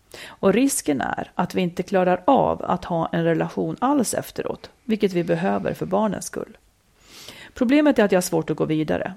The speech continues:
Vill inte ha honom tillbaka, men känner fortfarande så mycket hat, ilska, bitterhet mot honom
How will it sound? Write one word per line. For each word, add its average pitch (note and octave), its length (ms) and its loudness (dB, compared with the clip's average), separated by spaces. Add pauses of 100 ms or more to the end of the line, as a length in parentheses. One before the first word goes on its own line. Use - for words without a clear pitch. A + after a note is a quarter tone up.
(100)
Vill G#3+ 220 4
inte A#3+ 200 2
ha C4+ 140 2
honom F#3 280 0
tillbaka, A3+ 560 2 (240)
men G3+ 100 0
känner G#3 220 4
fortfarande A#3 480 0
så B3 120 -4
mycket B3+ 240 0
hat, F#3 380 0
ilska, F3 400 -2
bitterhet D3+ 520 -4
mot D3 180 -6
honom D3+ 380 -2